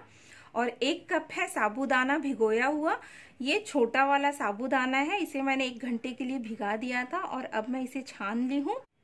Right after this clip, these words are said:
बारीक कटा हुआ हरा धनिया,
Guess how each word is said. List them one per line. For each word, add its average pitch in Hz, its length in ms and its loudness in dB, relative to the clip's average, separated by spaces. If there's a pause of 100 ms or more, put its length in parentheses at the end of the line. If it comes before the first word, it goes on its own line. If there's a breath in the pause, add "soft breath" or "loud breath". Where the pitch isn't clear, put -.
(1400 soft breath)
बारीक 269 380 2
कटा 311 240 2
हुआ 330 260 2
हरा 226 260 0
धनिया, 302 360 0